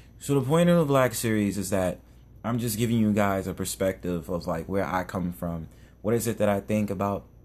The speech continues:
And I'm, I'm gonna do my history too. I'm gonna have a history episode, um, about black people and all this other stuff. The point of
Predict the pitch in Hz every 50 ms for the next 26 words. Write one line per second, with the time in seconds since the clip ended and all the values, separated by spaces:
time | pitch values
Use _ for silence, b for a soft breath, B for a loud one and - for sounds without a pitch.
0 | - - - - 117 123 117 104 - - 113 117 113 110 117 120 117 113 104 113
1 | 110 104 98 98 110 107 101 - - 98 98 95 90 - 107 98 92 92 95 90
2 | 95 95 95 101 95 95 98 92 92 78 90 90 98 90 - - - 95 90 90
3 | 87 - 90 87 - - 90 87 87 85 80 - B B B B B B B B
4 | B B B - - 95 95 92 90 90 87 82 - 80 85 92 90 85 80 -
5 | - - - - - - - - - - - - - - - - - - - 104
6 | 101 98 98 - - 104 101 92 92 90 92 92 92 90 90 - 104 90 87 -
7 | - - 90 87 87 - - - 92 92 90 - 135 143 151 139 135 127 110 101